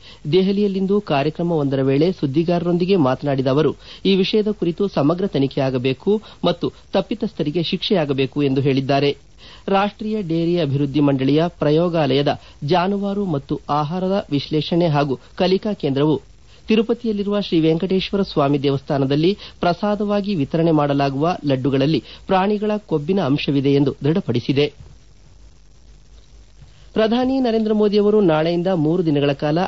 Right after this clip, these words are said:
ಅಮೆರಿಕ ಪ್ರವಾಸ ಕೈಗೊಳ್ಳಲಿದ್ದಾರೆ. ಡೆಲ್ವಾರೆಯ ವಿಲ್ಮಿಂಗ್ಟನ್ನಲ್ಲಿ ನಡೆಯಲಿರುವ ನಾಲ್ಕು ರಾಷ್ಟ್ರಗಳ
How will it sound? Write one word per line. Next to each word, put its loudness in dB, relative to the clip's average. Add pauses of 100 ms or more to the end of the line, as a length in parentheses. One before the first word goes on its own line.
ಅಮೆರಿಕ 0
ಪ್ರವಾಸ 0 (120)
ಕೈಗೊಳ್ಳಲಿದ್ದಾರೆ. 0 (360)
ಡೆಲ್ವಾರೆಯ 0
ವಿಲ್ಮಿಂಗ್ಟನ್ನಲ್ಲಿ 0
ನಡೆಯಲಿರುವ 2 (140)
ನಾಲ್ಕು -2
ರಾಷ್ಟ್ರಗಳ -4